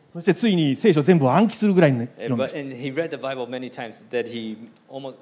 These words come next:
Speaker 2: memorized the whole Bible.
Speaker 1: 彼は変わってきました。
Speaker 2: And he began to change.
Speaker 1: 彼は分かってきました。
Speaker 2: He began to understand.
Speaker 1: 自分が今までしてきたことが間違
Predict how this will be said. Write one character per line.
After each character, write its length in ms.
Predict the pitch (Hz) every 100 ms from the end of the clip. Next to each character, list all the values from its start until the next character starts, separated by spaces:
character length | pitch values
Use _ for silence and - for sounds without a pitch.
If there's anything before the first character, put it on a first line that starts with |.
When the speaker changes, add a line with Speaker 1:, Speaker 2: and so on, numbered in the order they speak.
| 143
Speaker 2:
memorized 560 | 151 156 135 120 104 -
the 60 |
whole 260 | 95 135 131
Bible. 380 | 113 107 87 82 _ -
Speaker 1:
彼 160 | 147
は 100 | 117
変 160 | - 135
わ 60 | 151
っ 40 |
て 100 | 165
き 80 | 143
ま 100 | 117
し 80 | -
た。 80 | _ _
Speaker 2:
And 120 | 123 117
he 120 | 120
began 280 | 123 143 120
to 120 | 98
change. 520 | - 135 104 87 - _ - - - _ _
Speaker 1:
彼 140 | - 160
は 120 | 131
分 180 | 147 -
か 80 |
っ 60 | 262
て 100 | 185
き 80 | 127
ま 100 | -
し 60 |
た。 80 | - _ _ _
Speaker 2:
He 80 | 139
began 240 | 131 143 131
to 100 | 120
understand. 520 | 120 101 135 131 135 _ _
Speaker 1:
自 140 | 135 156
分 120 | 160
が 60 | 151
今 160 | 151
ま 120 | 151 143
で 80 |
し 100 | 131
て 140 | - 180
き 40 |
た 120 | 151
こ 100 | 131
と 80 | 131
が 80 | 127
間 120 |
違 20 | 139